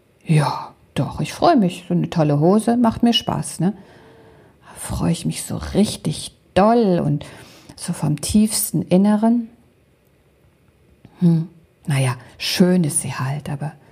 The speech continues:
dass ich jetzt irgendwie tiefes Glück verspüre, verspüre, wäre deutlich übertrieben. Selbst wenn ich euch die ganze Welt zu Füßen lege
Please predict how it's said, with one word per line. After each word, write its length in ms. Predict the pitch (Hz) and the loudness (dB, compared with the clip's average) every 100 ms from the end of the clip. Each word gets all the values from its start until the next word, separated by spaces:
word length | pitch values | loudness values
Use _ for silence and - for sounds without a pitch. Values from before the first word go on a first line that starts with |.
| - - _ _ - | -20 -20 _ _ -14
dass 180 | - | -8
ich 160 | 156 - | -6 -4
jetzt 200 | 127 - | -4 -2
irgendwie 440 | 185 - - 131 | -4 -4 -2 -2
tiefes 540 | - - 180 180 143 - | -2 2 2 2 -2 0
Glück 260 | 139 170 | 2 2
verspüre, 680 | - 151 - - - 175 - - - | 2 0 0 -2 -2 -2 -6 -10 -6
verspüre, 580 | - 151 - - 151 151 | -2 -2 -2 -2 0 0
wäre 360 | - 156 139 180 - - | 0 0 -2 -4 -6 2
deutlich 480 | 147 147 110 95 - | 2 2 -2 -8 -6
übertrieben. 720 | - - - 160 175 - - _ _ _ _ _ _ _ _ _ _ _ _ - _ _ _ _ _ _ _ _ _ _ _ _ _ _ _ _ _ _ _ _ - | -8 -6 -4 -2 -4 -6 -12 _ _ _ _ _ _ _ _ _ _ _ _ -20 _ _ _ _ _ _ _ _ _ _ _ _ _ _ _ _ _ _ _ _ 0
Selbst 280 | 185 185 | 0 2
wenn 120 | 240 269 | 2 2
ich 160 | 262 | 0
euch 160 | 233 226 | -2 -2
die 140 | 226 | 0
ganze 480 | 220 277 - 285 269 | 0 2 0 0 2
Welt 460 | 160 143 - - - | 2 2 -2 -8 -8
zu 160 | 196 | -6
Füßen 400 | - 180 180 170 | -2 -2 0 0
lege 440 | 151 139 139 165 | 0 0 -2 -6